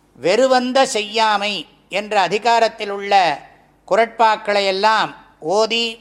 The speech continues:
பொருள் உணர்வதற்கு திருவள்ளுவரின் திருவருள் துணையை பிரார்த்தித்து கொண்டு ஆராய்வோம். வெறுவந்த செய்யாமை என்றால்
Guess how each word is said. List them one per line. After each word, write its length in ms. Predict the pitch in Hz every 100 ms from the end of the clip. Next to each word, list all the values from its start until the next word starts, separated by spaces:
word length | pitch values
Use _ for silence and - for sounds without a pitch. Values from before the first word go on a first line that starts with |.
| _
பொருள் 240 | 156 208 226
உணர்வதற்கு 960 | 214 208 190 190 - 190 185 185 180 - _ _ _ _ _
திருவள்ளுவரின் 880 | 214 247 240 220 214 208 196 190 - _
திருவருள் 480 | - 208 226 208 196
துணையை 720 | 160 190 202 196 190 180 185 _ _ _ _ _ _ _ _ _ -
பிரார்த்தித்து 600 | 185 214 214 220 220 185
கொண்டு 340 | 196 196 - -
ஆராய்வோம். 640 | 180 202 185 160 123 113 - _ _ _ _ _ _ _ _ _ _ _ _ _ _ _ -
வெறுவந்த 560 | 185 254 262 262 254
செய்யாமை 640 | - 233 220 233 226 233 226
என்றால் 760 | 202 202 220 202 160 196 220